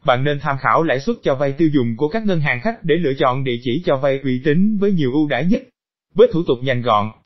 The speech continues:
lãi suất ưu đãi, sản phẩm vay tiêu dùng O C B đang là lựa chọn hàng đầu của khách hàng có nhu cầu vay vốn nhưng không có tài sản đảm bảo. Để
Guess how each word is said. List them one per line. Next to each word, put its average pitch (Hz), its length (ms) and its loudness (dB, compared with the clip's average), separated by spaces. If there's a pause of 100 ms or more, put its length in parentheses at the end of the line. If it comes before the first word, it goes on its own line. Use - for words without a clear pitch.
lãi 135 200 2
suất 247 180 -4
ưu 190 140 0
đãi, 143 280 -2 (220)
sản 160 260 -4
phẩm 175 220 0
vay 185 160 0
tiêu 180 200 0
dùng 120 220 0
O 131 60 -2 (160)
C - 20 -8 (180)
B 143 40 0 (160)
đang 131 200 -2
là 127 120 -2
lựa 123 160 -4
chọn 135 220 -2
hàng 143 220 -4
đầu 139 200 -2
của 160 80 -6
khách - 160 -10
hàng 131 240 -4
có 151 100 -4
nhu 185 160 -2
cầu 120 240 0
vay 131 160 -4
vốn 175 340 0
nhưng 185 220 0
không 185 220 -4
có 214 100 -4
tài 139 180 0
sản 131 240 -6
đảm 143 200 -6
bảo. 131 380 -4 (460)
Để 135 120 2